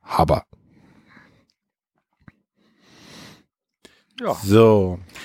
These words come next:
Speaker 3: dann komme ich jetzt zu einem anderen Spiel, das, ähm, hatte mir der Arne zugeschickt. Äh, er hat's bei sich
Speaker 1: <laughs>
Speaker 3: schon gespielt.
Speaker 1: Jetzt weiß ich welche, ja. Sehr gut.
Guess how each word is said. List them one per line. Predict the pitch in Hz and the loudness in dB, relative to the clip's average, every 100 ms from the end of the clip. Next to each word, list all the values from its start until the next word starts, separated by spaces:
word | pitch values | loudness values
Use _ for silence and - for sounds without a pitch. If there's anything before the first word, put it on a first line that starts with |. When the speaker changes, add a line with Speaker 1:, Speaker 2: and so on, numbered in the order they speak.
| - - | -20 -4
Speaker 3:
dann | - | -2
komme | - 165 | 0 0
ich | - | 0
jetzt | 180 - | -4 -4
zu | 135 | -2
einem | 127 123 - | -2 -2 -2
anderen | 113 156 185 196 | -2 0 -2 -6
Spiel, | - 185 185 220 202 | -8 -4 -2 -2 -4
das, | 160 - - - | -6 -6 -12 -4
ähm, | 139 131 127 131 127 - _ _ _ _ _ _ _ - | 0 2 2 -2 -12 -18 _ _ _ _ _ _ _ -12
hatte | - - | -8 -2
mir | 135 | 2
der | 101 58 | 2 4
Arne | 113 190 | 2 0
zugeschickt. | 185 - 185 196 - 214 - - - _ _ _ _ _ _ _ _ _ | -4 -6 -4 -4 -6 -8 -14 -20 -20 _ _ _ _ _ _ _ _ _
Äh, | - 127 - | 0 2 2
er | 117 | 0
hat's | 143 - | -2 -4
bei | - | -2
sich | 147 202 | 0 0
Speaker 1:
<laughs> | |
Speaker 3:
schon | 160 | 0
gespielt. | 151 - 175 170 | -4 -2 0 0
Speaker 1:
Jetzt | 160 - | -4 -12
weiß | 110 98 | -12 -12
ich | 95 | -14
welche, | 87 87 - | -16 -18 -18
ja. | 107 143 - _ _ _ | -16 -18 -18 _ _ _
Sehr | - - | -12 -8
gut. | 156 120 | -8 -10